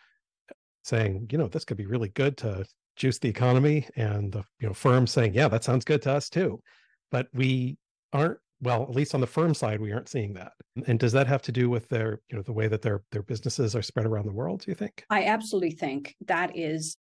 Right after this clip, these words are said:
Speaker 2: that is a, a, a factor too. Because in the, the Chinese case, right, China really, I think, I mean, if you are speaking from the perspective of,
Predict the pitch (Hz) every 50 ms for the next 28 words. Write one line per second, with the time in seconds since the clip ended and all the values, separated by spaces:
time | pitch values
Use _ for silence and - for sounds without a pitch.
0 | _ _ _ 185 160 160 151 127 143 147 143 147 - - - 147 139 143 143 160
1 | 160 - - 165 160 156 - 156 143 - - - 147 110 110 - - - - -
2 | - _ - - - - _ _ _ _ _ _ _ - 170 156 175 175 170 170
3 | - 196 185 180 175 170 165 165 165 - - - - - - _ _ _ _ _
4 | _ _ - 220 220 - - 254 262 269 311 381 392 370 - - - 190 - -
5 | - - 165 170 165 160 165 165 - - 247 294 320 339 339 330 - 202 185 185
6 | 208 220 233 226 226 220 214 214 214 214 214 _ - 170 170 - - 185 180 180
7 | 185 185 - - - - _ _ _ _ - 208 214 185 190 180 185 185 185 196
8 | 175 - - 175 180 190 202 226 226 220 185 170 170 165 160 156 151 156 160 -
9 | - _ _ - - - - - 175 185 190 170 170 175 175 165 160 - 175 160
10 | - - 175 165 - 185 175 175 - 170 170 160 160 160